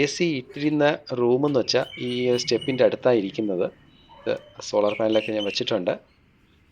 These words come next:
ഇപ്പോൾ ഈ കാണുന്ന സൈഡ് ഇരുപത്തിനാല് പോയിന്റ് അഞ്ച് ഡിഗ്രി ഉണ്ട്, ഇരുപത്തിനാല് പോയിന്റ് എട്ട്. ഇതാ എ സി ഉണ്ടായിരുന്ന റൂമിൻ്റെ മുകളിലാണ്.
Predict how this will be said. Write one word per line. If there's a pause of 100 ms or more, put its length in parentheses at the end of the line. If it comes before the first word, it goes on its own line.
(240)
ഇപ്പോൾ (260)
ഈ (520)
കാണുന്ന (100)
സൈഡ് (1000)
ഇരുപത്തിനാല് (100)
പോയിന്റ് (140)
അഞ്ച് (100)
ഡിഗ്രി (120)
ഉണ്ട്, (220)
ഇരുപത്തിനാല്
പോയിന്റ്
എട്ട്. (260)
ഇതാ (760)
എ (120)
സി (100)
ഉണ്ടായിരുന്ന
റൂമിൻ്റെ
മുകളിലാണ്.